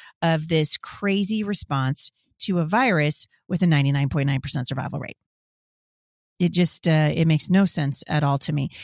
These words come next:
And you guys are writing in because now we're in the twenty-second of December. So we're coming up on Christmas, right? Christmas Eve is Thursday.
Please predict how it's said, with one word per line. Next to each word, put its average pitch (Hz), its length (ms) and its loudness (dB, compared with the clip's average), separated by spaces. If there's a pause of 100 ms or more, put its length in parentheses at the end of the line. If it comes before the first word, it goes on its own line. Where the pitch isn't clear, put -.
(240)
And 185 360 2
you 202 120 -6
guys 247 200 0
are 214 80 0
writing 185 320 2
in 202 140 2
because 170 220 2
now 196 200 4
we're 175 140 4
in 147 60 2
the 147 80 4
twenty-second 160 920 0
of 151 160 0
December. 220 460 2
So 160 140 0
we're 151 100 2
coming 233 260 2
up 208 100 -4
on 143 120 2
Christmas, - 600 -2
right? 269 240 -6
Christmas 196 400 -2
Eve 196 180 0
is 165 220 0
Thursday. 151 560 -4